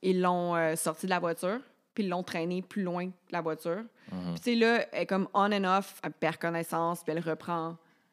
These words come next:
Speaker 1: conscience, tu sais.
Speaker 2: Mhm.
Speaker 1: Euh, fait qu'elle se rend compte un petit peu de ce qui se passe, mais en gros,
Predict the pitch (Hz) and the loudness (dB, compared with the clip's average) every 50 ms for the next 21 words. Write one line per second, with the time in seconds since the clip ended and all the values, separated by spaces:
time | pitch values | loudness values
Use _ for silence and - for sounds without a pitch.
0 | _ _ _ _ _ _ _ - 170 165 160 - - 175 165 180 240 240 - - | _ _ _ _ _ _ _ -8 -6 -6 -6 -6 -6 -6 -4 -4 -6 -8 -8 -6
1 | - 233 247 254 - - - - 175 - - 175 170 - - 170 170 170 165 160 | -4 -4 -4 -4 -6 -12 -20 -20 -18 -16 -14 -14 -10 -6 -2 0 2 2 2 2
2 | 165 160 - 165 - 175 170 - 175 175 175 175 175 170 - - 196 196 196 196 | 2 0 -2 -2 -2 -4 -2 -2 -2 0 0 0 0 2 2 2 2 2 0 -2
3 | - - _ _ _ - - 185 185 170 - - - 214 202 196 190 - 202 - | -6 -10 _ _ _ -8 -4 -2 -2 -2 -4 -6 -4 -2 -2 -2 -2 -4 -8 -2
4 | - 190 185 208 220 - 208 185 - - - - 190 190 196 196 180 165 185 185 | 2 2 4 4 2 0 -2 -4 -4 -4 -2 0 0 0 0 -2 0 2 4 4
5 | 196 226 240 240 - | 4 4 2 -2 -6